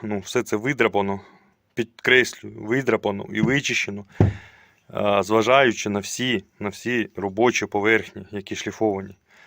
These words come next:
Тому що, блін, видрапати, в принципі, можна і болгаркою, насадити туди, блін, ліпосткового круга, як деякі оеліксники люблять, так? І валях-, валяхать, блін,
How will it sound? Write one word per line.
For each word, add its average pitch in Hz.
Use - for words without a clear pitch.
Тому 113
що, 127
блін, 113
видрапати, 120
в 107
принципі, 113
можна 110
і 110
болгаркою, 107
насадити 107
туди, 104
блін, 104
ліпосткового 107
круга, 123
як 98
деякі 104
оеліксники 135
люблять, 104
так? 131
І 127
валях-, 113
валяхать, 113
блін, 107